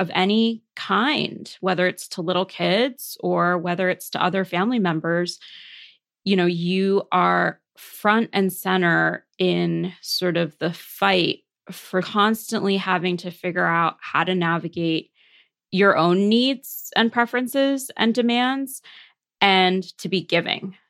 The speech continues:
to the people you're responsible for, and then living in a social structure where that's not supported. It's not made like that for us. So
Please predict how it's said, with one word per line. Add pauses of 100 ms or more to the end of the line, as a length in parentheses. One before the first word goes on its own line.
(140)
to
the
people
you're
responsible
for,
and
then
living
in
a
social
structure (360)
where
that's
not
supported.
It's
not
made
like
that
for
us.
So